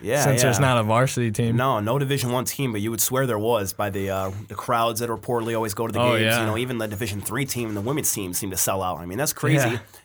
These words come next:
Speaker 1: It has a lot to do with this creation of this Chippewa Hockey Network. I mean, it's just crazy that students who were turned down by professional
Speaker 2: Mm-hmm.
Speaker 1: organizations thought of their own idea to bring hockey here. You know, they, um,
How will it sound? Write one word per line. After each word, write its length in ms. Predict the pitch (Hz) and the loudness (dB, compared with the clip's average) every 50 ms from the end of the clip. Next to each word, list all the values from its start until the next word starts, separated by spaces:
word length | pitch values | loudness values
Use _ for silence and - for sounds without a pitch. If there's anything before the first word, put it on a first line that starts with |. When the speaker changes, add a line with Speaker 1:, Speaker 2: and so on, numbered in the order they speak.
| _ _ _ | _ _ _
Speaker 1:
It 60 | 131 | -4
has 120 | 131 131 123 | -2 -2 0
a 60 | 120 | 2
lot 200 | 127 127 135 135 | 2 2 0 0
to 100 | 131 123 | -4 -2
do 160 | 127 123 123 | -2 -2 -2
with 180 | 120 127 123 - | -2 -4 -4 -6
this 160 | - 98 - | -8 -10 -8
creation 380 | - - 110 107 101 - 104 | -6 -4 -4 -2 -2 -4 -4
of 60 | 101 104 | -4 -6
this 100 | 101 - | -4 -6
Chippewa 400 | - - 98 - 101 104 101 98 | -6 -8 -6 -4 -2 -2 0 0
Hockey 240 | 95 98 - 104 | -2 -2 -4 -6
Network. 400 | 98 95 95 90 98 98 92 - | -4 -4 -2 -2 -2 -2 -2 -4
I 60 | 95 98 | -6 -4
mean, 240 | 98 95 98 98 101 - _ _ _ _ _ - | -4 -4 -6 -8 -10 -12 _ _ _ _ _ -6
it's 140 | - 143 | -4 -2
just 140 | - 165 - | 0 -2 -2
crazy 280 | - - 139 135 101 98 | 0 0 -2 0 -2 -2
that 320 | 98 101 98 92 - - | -2 -2 -4 -4 -6 -8
students 460 | - - - 143 135 131 127 120 - | -10 -6 -4 -4 -4 -4 -4 -4 -4
who 80 | - 120 | -4 -4
were 80 | 110 104 | -6 -6
turned 260 | - - 131 123 120 | -6 -6 -4 -2 0
down 160 | 117 110 113 | 0 0 0
by 140 | 110 101 98 | 0 -2 -2
professional 420 | 101 92 - - 110 98 - 107 113 | -4 -4 -4 -4 -4 -2 -2 -2 0
Speaker 2:
Mm-hmm. 80 | 117 113 | 0 2
Speaker 1:
organizations 640 | 110 101 101 101 101 101 98 - 95 95 92 - - - - - - - - | 2 2 2 2 2 0 0 -2 -4 -6 -6 -8 -12 -14 -20 -20 -20 -10 -2
thought 140 | - 127 131 | 0 0 0
of 80 | 113 107 | 0 0
their 120 | 120 123 | 0 2
own 100 | 123 123 | 2 0
idea 220 | 120 117 117 117 | 0 0 -2 -2
to 80 | 117 113 | -4 -4
bring 200 | 101 113 110 104 | -4 -4 -4 -2
hockey 300 | 98 110 104 98 - 98 | -2 -2 -2 -2 -4 -8
here. 420 | 90 98 117 110 107 107 101 101 - - - _ _ _ _ _ | -6 -4 -2 -2 -2 -2 -4 -6 -10 -14 -20 _ _ _ _ _
You 100 | 104 104 | -8 -6
know, 100 | 104 98 | -4 -2
they, 120 | 95 95 | 0 0
um, 360 | 95 92 92 87 85 80 85 | 0 0 0 0 -2 -4 -10